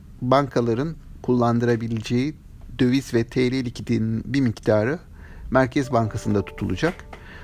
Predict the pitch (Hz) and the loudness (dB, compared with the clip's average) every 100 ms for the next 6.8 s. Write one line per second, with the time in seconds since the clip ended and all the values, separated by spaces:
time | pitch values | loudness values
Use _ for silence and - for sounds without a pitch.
0 | - 139 143 135 - 147 143 151 127 123 | 2 4 4 2 0 2 0 2 2 2
1 | 180 - - - - - - - 117 117 | 0 -4 -12 -14 -18 -18 -12 -2 0 0
2 | - 151 151 - 120 117 165 135 - 127 | 0 2 2 2 -2 0 -2 -2 -2 -4
3 | - 117 147 123 117 113 - 107 175 - | 0 0 2 2 4 4 2 -2 -2 -2
4 | 160 131 156 - 147 127 120 - 117 127 | 0 0 -2 0 4 4 4 -2 -2 2
5 | 123 101 95 95 98 107 185 - - - | 2 2 0 0 0 0 -4 -8 -18 -18
6 | - - 127 139 117 120 151 147 | -16 -2 0 2 2 2 0 -2